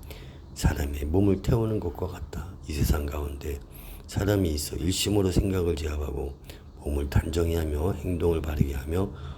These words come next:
홀로 모든 선을 닦고 여러 가지 악을 범하지 않으면 몸은 제도되고 복도 구원 천수 열반의 덕을 얻나니 이것이 네 번째 큰 선이니라. 부처님께서 말씀하셨다.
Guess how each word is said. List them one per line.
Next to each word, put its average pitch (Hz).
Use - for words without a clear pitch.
홀로 107
모든 73
선을 98
닦고 76
여러 73
가지 71
악을 71
범하지 73
않으면 71
몸은 117
제도되고 85
복도 82
구원 73
천수 71
열반의 78
덕을 90
얻나니 95
이것이 76
네 69
번째 71
큰 78
선이니라. 82
부처님께서 82
말씀하셨다. 76